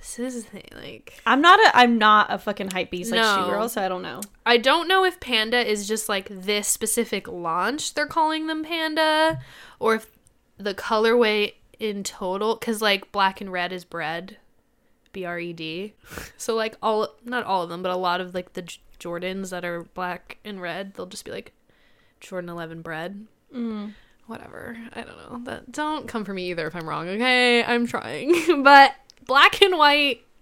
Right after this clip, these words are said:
Speaker 1: Dunk Lows. A Skim-, the Skims Boxers set.
Speaker 2: Mm.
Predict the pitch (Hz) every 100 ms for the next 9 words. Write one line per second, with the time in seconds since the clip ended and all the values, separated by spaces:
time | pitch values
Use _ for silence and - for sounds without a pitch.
0 | _ - 214 214 220 233 _ - - -
1 | - 226 - - 269 - - 262 311 359
2 | 285 262 - 285 349 240 180 208 - 349
3 | 392 415 - 453 480 466 - _ _ _
4 | _ -